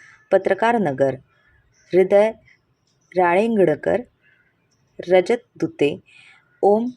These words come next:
कासेंगोत्तर, बायोडिग्रेडेबल शुगरकेन बॅगर्स प्रॉडक्ट्स, व्ही के मते शाळा, चिंचवड, तनुजा मस्के, श्रद्धा कुलकर्णी, हर्षदा धूत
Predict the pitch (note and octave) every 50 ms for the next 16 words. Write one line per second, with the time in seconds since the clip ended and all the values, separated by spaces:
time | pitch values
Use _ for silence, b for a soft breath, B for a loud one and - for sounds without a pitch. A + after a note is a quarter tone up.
0 | _ _ _ _ _ _ - - F3+ F3 - - A3 A3+ G#3+ F#3 D#3 C3+ - -
1 | - C3+ C3 B2+ B2 - - _ _ _ _ _ _ _ _ _ _ _ _ -
2 | F#3+ F#3 G3+ G#3 A#3 C4 C#4+ A#3 A3 F3+ - D#3+ D3+ C#3+ D3+ D3 - D3 D3 D#3
3 | F3+ F3+ _ - - - - A#3 A3+ A#3+ B3+ C4 B3+ - A3+ A3+ A3+ A3+ A3+ _
4 | - F3+ E3+ E3 D#3 - C#3+ C#3+ C#3 - - D#3+ D3 C#3 B2+ B2 A#2 - - -
5 | - - _ _ _ - - - - - - E3+ G3 A#3 A3+ - - G3 F#3+ F3+
6 | D#3 C3+ B2+ D3+ D#3 E3 - - C#3 C3 C3 C#3+ F#3+ G#3 - _ _ - - E3+
7 | D3+ C#3 - - C#3 D3+ F3 - _ - F#3 F3+ F3+ F3+ E3+ F3 E3 D#3+ E3 F3
8 | E3+ - - - C3+ C3 C3 C3+ - - - D#3 D3+ D3+ D3+ C#3 - D3+ D3 -
9 | - G#3 A3 F3 C#3+ C#3+ - B B B B B B - A3 G#3+ - A#3 G3+ G#3
10 | G3+ G3 E3+ C3 D#3 D3 - _ -